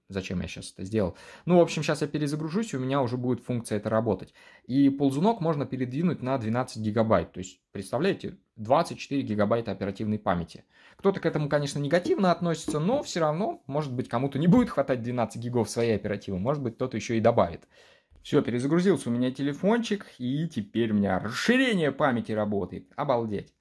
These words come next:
Еще производитель заявляет, что здесь у нас используется закаленное стекло толщиной один и один миллиметр. Это значит, что оно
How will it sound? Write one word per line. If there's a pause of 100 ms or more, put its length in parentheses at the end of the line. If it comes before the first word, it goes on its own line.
(120)
Еще
производитель
заявляет,
что
здесь
у
нас
используется
закаленное
стекло
толщиной
один
и
один
миллиметр.
Это
значит,
что
оно